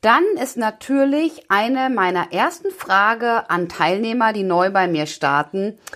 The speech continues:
„Was willst du denn eigentlich gewichtsmäßig erreichen?“ Und meistens ist die Antwort: „Na ja, ganz klar, mein Wunschgewicht.“ Und genau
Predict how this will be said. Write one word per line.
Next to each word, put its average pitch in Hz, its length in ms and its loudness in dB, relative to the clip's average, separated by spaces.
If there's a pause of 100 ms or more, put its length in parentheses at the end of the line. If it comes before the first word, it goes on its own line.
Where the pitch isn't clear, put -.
(260)
„Was 269 380 0
willst 277 420 0
du 226 140 0
denn 226 280 -2
eigentlich 180 600 -2
gewichtsmäßig 156 1040 -6
erreichen?“ 254 680 0 (540)
Und 311 320 0
meistens 302 1000 2
ist - 340 -8
die 240 120 -6
Antwort: 202 600 0 (220)
„Na 151 160 -6
ja, 147 180 0
ganz 139 320 -4
klar, 165 440 0 (220)
mein 123 280 -4
Wunschgewicht.“ - 760 -2 (680)
Und 208 240 -4
genau 220 640 2